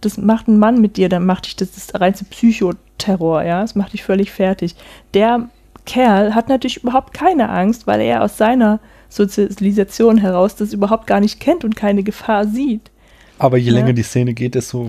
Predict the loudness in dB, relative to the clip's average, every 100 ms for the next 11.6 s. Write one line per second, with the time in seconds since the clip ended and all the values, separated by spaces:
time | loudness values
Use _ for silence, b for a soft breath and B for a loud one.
0 | -8 -4 -2 -2 -4 0 0 0 -4 -4
1 | -4 -4 -4 0 2 4 2 0 -4 -2
2 | 2 2 2 0 0 0 0 0 0 0
3 | 0 -2 -2 -2 -4 -4 0 2 2 0
4 | -4 -6 -4 -4 -2 -2 -2 0 -2 -2
5 | -4 -2 -2 0 2 2 0 -6 -12 -12
6 | -6 -2 -2 -6 B B B -2 2 2
7 | 0 B B B B B B B B B
8 | -2 2 4 4 2 -4 -20 _ _ _
9 | _ _ _ -4 2 4 2 0 -2 -2
10 | -2 -2 2 2 2 2 2 0 -2 -8
11 | -2 -2 0 0 0